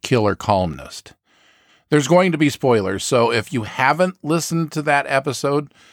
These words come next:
skip ahead or go back and listen to The Killer Columnist now. I was contacted by the best friend of Donald Massey. He was emphatic that Massey was not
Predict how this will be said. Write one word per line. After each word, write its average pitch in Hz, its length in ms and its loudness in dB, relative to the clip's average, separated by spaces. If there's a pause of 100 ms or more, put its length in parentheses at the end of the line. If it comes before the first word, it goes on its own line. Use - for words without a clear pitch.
(240)
skip - 360 -2
ahead 135 480 4
or 92 260 -4
go 127 240 2
back 131 400 2
and 107 240 0
listen 120 480 -2
to 107 420 -4
The 95 140 -8
Killer 120 480 -4
Columnist 92 720 -4
now. 85 340 -8 (1200)
I 180 220 2
was 214 160 2
contacted 147 840 2
by 110 600 2
the 110 240 -8
best 147 420 0
friend 107 540 -2
of 104 240 -4
Donald 104 400 -2
Massey. 92 680 -6
He 117 200 -6
was 120 200 -2
emphatic 135 800 -2 (460)
that 113 340 0
Massey 143 640 2
was 113 340 -4
not 113 380 2